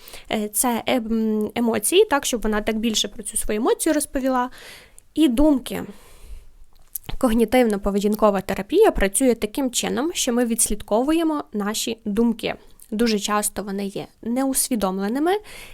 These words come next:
автоматичними думками, які можуть містити в собі помилки. Да, наші думки не завжди відображають дійсність.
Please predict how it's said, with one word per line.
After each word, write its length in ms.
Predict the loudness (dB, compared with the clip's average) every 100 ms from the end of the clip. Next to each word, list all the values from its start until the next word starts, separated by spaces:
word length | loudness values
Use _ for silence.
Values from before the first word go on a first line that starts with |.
| -6
автоматичними 920 | -4 -2 -2 -2 0 0 0 -4 -4
думками, 580 | -2 -2 0 -2 0 0
які 280 | 0 0 0
можуть 380 | 2 2 0
містити 480 | -2 -4 -4 -10 -10
в 60 | -2
собі 460 | 0 2 2 0 -4 -14 -20 -20 -20 -2
помилки. 480 | 4 6 6 0 -12 -14 -18 -16 -16 -18 -12 -2
Да, 240 | 0 0
наші 320 | 0 0 0
думки 400 | 0 0 2 4
не 400 | 4 2 2 2
завжди 340 | 0 -2 -2 0
відображають 520 | 0 0 0 0 0
дійсність. 560 | -2 -4 -10 -14 -16